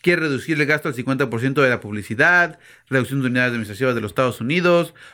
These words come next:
ocho mil elementos de estados a mayor presidencial para, serán forma de Guardia Nacional. O sea, estaba, estaba dando de que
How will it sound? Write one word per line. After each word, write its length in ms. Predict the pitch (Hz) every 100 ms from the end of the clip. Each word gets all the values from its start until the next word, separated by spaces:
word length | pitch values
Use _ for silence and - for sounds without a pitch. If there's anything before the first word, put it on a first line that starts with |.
| -
ocho 220 | 123 131
mil 100 | 139
elementos 340 | 143 139 139
de 60 | 131
estados 360 | 107 139 135 123
a 60 |
mayor 240 | 113 123 120
presidencial 540 | 113 110 107 135 135
para, 280 | 123 110 107
serán 380 | - 117 127 123
forma 220 | 127 123
de 180 | 110 107
Guardia 300 | 110 120 120
Nacional. 560 | 110 117 143 160 151 - -
O 20 |
sea, 140 | - 160
estaba, 280 | 214 240
estaba 340 | 226 - 226 254
dando 280 | 254 226 220
de 140 | 190
que 320 | 170 143 113